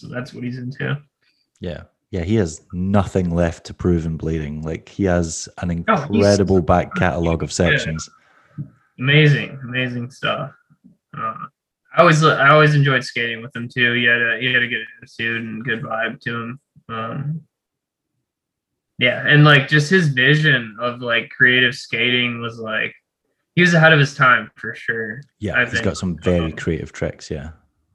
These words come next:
Speaker 1: and especially, like, it's wild that he was on Razors at the time he was, 'cause he, you could tell he was just different, man, than the rest of the team, and he just had his own vision. And, like,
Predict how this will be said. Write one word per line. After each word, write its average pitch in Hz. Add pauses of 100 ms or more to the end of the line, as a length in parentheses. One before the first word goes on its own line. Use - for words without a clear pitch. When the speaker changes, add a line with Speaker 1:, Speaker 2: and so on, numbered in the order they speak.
(140)
Speaker 1:
and 143
especially, 175
like, 156 (800)
it's 143
wild 151
that 151
he 160
was 156
on 143
Razors 143
at 135
the 147
time 139
he 120
was, 139
'cause 131
he, 143
you 143
could 147
tell 131
he 127
was 120
just -
different, 110
man, 113
than 113
the 110
rest 113
of 120
the 117
team, 113 (120)
and 120
he 117
just 117
had 117
his 117
own 113
vision. 107 (240)
And, 87
like, -